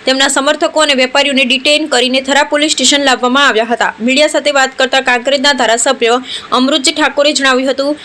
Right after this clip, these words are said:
કે જો ટોલ રોડ પર આવેલા સર્વિસ રોડના ખાડાઓ રિપેર કરવામાં નહીં આવે તો ઉગ્ર આંદોલન કરવામાં આવશે. જિલ્લા સંકલનમાં અનેકવાર રજૂઆત કરવા છતાં ખાડાઓ રિપેર કરવામાં નથી આવતા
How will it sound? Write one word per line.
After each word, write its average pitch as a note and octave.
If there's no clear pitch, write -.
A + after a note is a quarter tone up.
કે C4+
જો C#4+
ટોલ D4+
રોડ D4
પર D4
આવેલા C#4+
સર્વિસ C#4
રોડના C#4+
ખાડાઓ C4+
રિપેર C4
કરવામાં B3
નહીં D4
આવે B3+
તો B3+
ઉગ્ર A#3+
આંદોલન B3+
કરવામાં C4
આવશે. A#3+
જિલ્લા B3
સંકલનમાં C#4+
અનેકવાર B3+
રજૂઆત B3
કરવા B3
છતાં C4
ખાડાઓ C#4+
રિપેર C#4
કરવામાં B3
નથી A#3
આવતા C#4